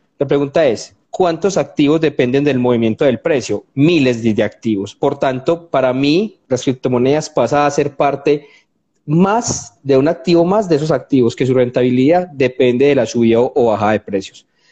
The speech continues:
Para mí, las inversiones alternativas, y de pronto Lu va, va, va, va a aceptar esta hipótesis, como decimos los, los economistas, de se dicen alternativos es porque la rentabilidad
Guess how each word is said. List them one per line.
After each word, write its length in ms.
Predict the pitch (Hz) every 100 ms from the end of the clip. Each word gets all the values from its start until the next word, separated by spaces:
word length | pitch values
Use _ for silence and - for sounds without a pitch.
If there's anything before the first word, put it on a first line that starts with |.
| _ _
Para 180 | 156 151
mí, 100 | 165
las 180 | 196 214
inversiones 420 | 175 147 156 180
alternativas, 760 | 160 - 135 123 - 120 139 156
y 60 |
de 100 | 120
pronto 320 | 117 113 143
Lu 400 | 151 151 139 135 - -
va, 180 | 135 123
va, 440 | 135 127 123 127 - _ _
va, 360 | 139 139 139 - _ 131
va 60 |
a 40 | 135
aceptar 340 | 151 - 139
esta 180 | 135 139
hipótesis, 540 | 131 117 - 104 127
como 160 | - 113
decimos 260 | 110 113
los, 80 | 127
los 140 | 131 131
economistas, 680 | 131 131 117 101 - 110 _ _ _ _ _ -
de 500 | 135 131 127 - - _ _ _ _ _ _ _ _
se 220 | - -
dicen 320 | 156 156 196 202
alternativos 800 | 165 151 147 135 - 156 180
es 100 | 180
porque 420 | - 180 - 170 143
la 160 | 135 131
rentabilidad 1120 | 131 127 131 127 127 127 131 131 135 202